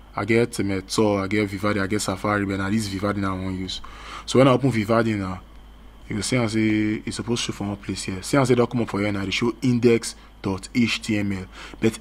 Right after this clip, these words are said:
everything for here now, e dey blank. Wetin make am dey blank? Na because say my document for here empty. I fit come this place now, I go just type one kind rubbish now. Ma just say, um, eh, This na, eh,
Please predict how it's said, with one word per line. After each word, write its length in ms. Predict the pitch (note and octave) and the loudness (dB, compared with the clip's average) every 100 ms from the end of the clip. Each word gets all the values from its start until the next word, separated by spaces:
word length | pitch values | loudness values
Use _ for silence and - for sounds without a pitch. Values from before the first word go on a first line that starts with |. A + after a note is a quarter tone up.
| D3+ | 6
everything 400 | D#3 D#3 - C#3 | 6 4 2 0
for 180 | B2 | 2
here 140 | G#2+ A#2 | 2 2
now, 140 | G#2+ | 0
e 100 | F#2+ | 0
dey 160 | G2 A2 | 2 2
blank. 560 | G#2 G#2+ G2 F#2 - - - - - - | 2 -2 -2 -6 -12 -18 -20 -20 -8 4
Wetin 200 | D3 D#3+ | 4 6
make 120 | E3 | 4
am 140 | B2+ G#2 | 4 0
dey 100 | A2 | -2
blank? 400 | G2+ G2 F2+ - - - | -2 -4 -6 -10 -18 -8
Na 60 | G#2+ | -4
because 360 | F#2+ - A#2 - | -2 2 4 4
say 280 | A2 G#2+ | 0 0
my 140 | G#2+ F#2 | -2 -4
document 340 | G#2+ - G#2 | -4 -4 -4
for 140 | - F#2+ | -4 -4
here 140 | G2 | -4
empty. 440 | G2 F#2+ - F#2+ - - - - | -6 -8 -8 -8 -10 -16 -6 2
I 100 | A2 | 4
fit 200 | D#3 - | 4 4
come 180 | C3 | 2
this 160 | A#2+ A#2 | 2 0
place 320 | - G#2 - | 0 0 0
now, 120 | A2+ | -2
I 40 | G2+ | -2
go 80 | F#2+ | -2
just 300 | A2 - - | -2 0 0
type 180 | G#2 | 0
one 60 | G2+ | 0
kind 200 | G#2 G2+ | -4 -2
rubbish 360 | G2+ F#2 - G#2 | -2 -4 -8 -6
now. 200 | G2 F#2 - - - - | -8 -10 -16 -20 -16 -4
Ma 140 | A2 G#2+ | 0 2
just 240 | G#2+ - | 2 2
say, 140 | A2+ | 2
um, 140 | G#2+ G2 | 2 0
eh, 460 | F#2+ F#2 F#2 F#2 F#2 - - - - - - | -2 -4 -6 -8 -12 -16 -16 -16 -16 -12 0
This 440 | A2 A2 - - - - | 2 2 0 -4 -8 -8
na, 480 | G2 F#2+ F#2 F#2 F#2 - - - - - - - - | -4 -2 -4 -4 -8 -12 -16 -18 -20 -20 -16 -14 -10
eh, 600 | G2 F2+ F#2 F#2 F#2 F2+ | -8 -6 -6 -6 -8 -10